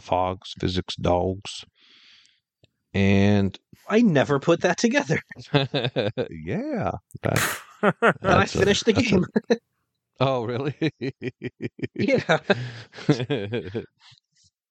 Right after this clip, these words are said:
Speaker 1: What do you think it was? <laughs> Phallic dogs?
Speaker 2: I
Speaker 1: Wait.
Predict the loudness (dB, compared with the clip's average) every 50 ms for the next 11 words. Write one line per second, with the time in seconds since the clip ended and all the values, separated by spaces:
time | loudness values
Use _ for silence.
0 | _ _ _ -14 -12 -10 -6 -4 -4 0 2 0 2 2 -2 -2 -2 -2 -2 -2
1 | -2 0 -2 -2 -4 -6 -6 0 0 2 2 2 -2 -2 -4 -8 -8 -12 -18 -20
2 | -20 -20 -20 _ _ -14 -12 -12 -4 -2 0 0 0 -2 -4 -6 -8 -6 -4 -2
3 | -2 -2 -4 -6 -8 -12 -14 -12 -10 -8 -10 -10